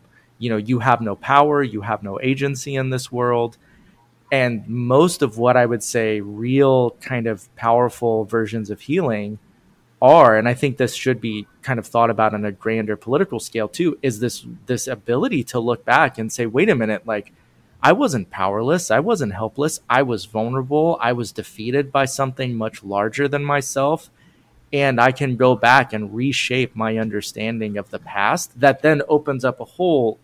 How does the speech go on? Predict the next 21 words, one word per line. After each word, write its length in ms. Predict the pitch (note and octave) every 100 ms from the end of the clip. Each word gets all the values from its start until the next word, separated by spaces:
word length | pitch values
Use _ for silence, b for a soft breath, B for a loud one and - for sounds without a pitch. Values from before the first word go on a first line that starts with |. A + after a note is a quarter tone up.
| _ _ _ _ _ C3+
enormous 540 | B2+ C3 F3 C3+ A#2+
set 180 | C3+ A#2
of 60 | -
potentials 480 | A2 A#2+ A2+ A2
in 80 | A2+
the 60 | G#2
present. 460 | - G2+ - - _ b b b -
Like, 180 | B2+
it 120 | C3 A#2
restores 540 | B2+ - D3+ D3+ A2
agency 600 | A#2+ C3 A2+ G2+ - G2+
in 100 | G2+
this 200 | G#2 -
really, 640 | G#2+ A2 C#3 E3 D#3 D#3 -
again, 320 | A2+ C#3 D#3+
like, 200 | F#2+ -
kind 220 | - A#2+
of 140 | A2+
dialectical 720 | - G#2 A#2+ A#2 A#2 A2+ G#2 F#2+
way 280 | A2 A#2 G2
that 200 | G2+ F#2+